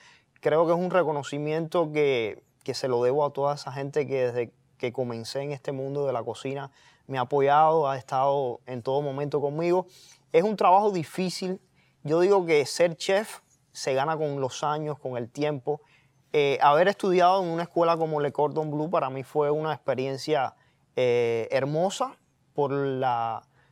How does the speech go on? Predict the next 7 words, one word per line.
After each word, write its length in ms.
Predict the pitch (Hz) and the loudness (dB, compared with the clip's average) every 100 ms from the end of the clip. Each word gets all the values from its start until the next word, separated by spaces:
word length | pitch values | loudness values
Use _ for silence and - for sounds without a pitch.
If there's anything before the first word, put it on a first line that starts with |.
| _ _ | _ _
oportunidad 720 | - 139 147 147 147 139 151 | -2 0 0 0 0 4 4
de 120 | 170 170 | 4 2
trabajar, 800 | 151 135 123 123 156 160 160 - | 2 4 4 4 6 6 2 -4
de 140 | 123 131 | -6 -4
aprender 640 | 113 131 127 143 147 156 - _ | -2 -4 0 0 0 -2 -12 _
de 220 | 131 123 | -8 -8
chefs 420 | - 139 143 - | -6 -8 -8 -12